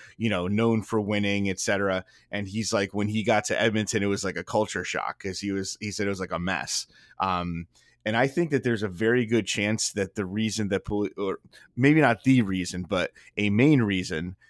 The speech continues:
that Puljujarvi didn't pan out the way they wanted to, it had to do more with the team than with him. I'm not gonna say that I don't think he had anything to do with it, but I think it's, it's very, very reasonable to as-, to, to assume that there's a good chance that it was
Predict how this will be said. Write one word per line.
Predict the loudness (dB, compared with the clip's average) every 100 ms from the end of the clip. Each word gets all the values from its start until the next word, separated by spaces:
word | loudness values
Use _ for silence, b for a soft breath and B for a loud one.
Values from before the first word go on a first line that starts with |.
| b
that | -4 0
Puljujarvi | 2 4 6 4 2
didn't | 0 0 0 -4 _ _ -8
pan | -2 0
out | 0 0
the | 0
way | 0
they | 0 0
wanted | 2 0 -2
to, | -4 -4 -4
it | -8
had | -4 -4 -4
to | -10
do | -8 -6 -6 -10 _ _ -12
more | -2 2 4
with | 4 0
the | -4
team | -2 0 2
than | 2 -2
with | -4 -6
him. | -10 -10 _ B B B
I'm | 2
not | 4 6
gonna | 4 2
say | 4 4
that | 6
I | 4
don't | 4 0 0
think | -4 -4
he | -2
had | 0 2
anything | 0 -2 -4 -6
to | -4
do | 0
with | 2 2
it, | 0
but | 0 -2 -4 B B -4
I | -4
think | -2 -2
it's, | -2 -6 -8
it's | -10 -12
very, | -12 -2 2 2 2 0 -4 -8 _ _ _ _ _
very | -4 4 4 4
reasonable | 4 2 2 0 2
to | 2 0
as-, | 0 -4 -6
to, | -12 -10
to | -6 -4
assume | -2 0 0
that | 0
there's | -2 -4
a |
good | -4 -4
chance | -2 -2 -2 -4
that | -4
it | -4 -4
was | -2 0 0 -2 -6